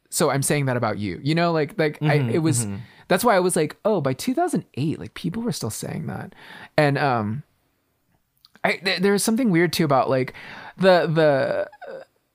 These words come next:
Speaker 1: the song Hot and Cold, when Katy Perry says, like, "U P M S, like a bitch I would know." And it's, like, this,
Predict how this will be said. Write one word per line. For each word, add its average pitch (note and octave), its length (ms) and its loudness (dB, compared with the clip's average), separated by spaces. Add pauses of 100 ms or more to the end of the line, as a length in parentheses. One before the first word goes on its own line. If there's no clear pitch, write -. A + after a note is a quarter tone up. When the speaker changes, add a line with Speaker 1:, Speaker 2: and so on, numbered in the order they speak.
(640)
Speaker 1:
the E3 160 0
song G3+ 220 2
Hot D#3 300 2
and D3+ 120 0
Cold, B2+ 540 0
when C3 120 -2
Katy C3 300 0
Perry B2 340 0
says, C3 220 -2
like, A#2+ 200 -2
"U B2+ 360 -2
P - 180 -4
M A#2+ 160 0
S, A2+ 260 0
like B2 140 -2
a A2+ 60 -2
bitch A2 340 -2
I A#2+ 60 0
would A#2 200 -4
know." G2 460 -2
And C3+ 140 0
it's, C3+ 100 -4
like, F3+ 180 0
this, F3+ 200 0